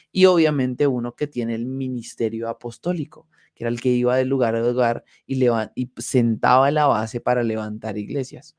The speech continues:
Hoy en día la base ya está sentada hoy en día ya se ha hablado de Cristo.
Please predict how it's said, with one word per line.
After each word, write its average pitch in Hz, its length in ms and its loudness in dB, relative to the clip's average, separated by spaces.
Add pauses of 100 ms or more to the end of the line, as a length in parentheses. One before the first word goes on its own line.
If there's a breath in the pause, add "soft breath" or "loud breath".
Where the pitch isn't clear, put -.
(340)
Hoy 127 200 2
en 151 140 0
día 123 240 2
la 120 160 2
base 107 340 -4
ya 113 240 0
está 156 260 -10
sentada 110 600 -10 (640 soft breath)
hoy 117 140 0
en 117 120 -4
día 123 200 4
ya 127 240 4
se 135 160 0
ha 127 60 6
hablado 120 320 4
de 104 120 0
Cristo. 160 480 -6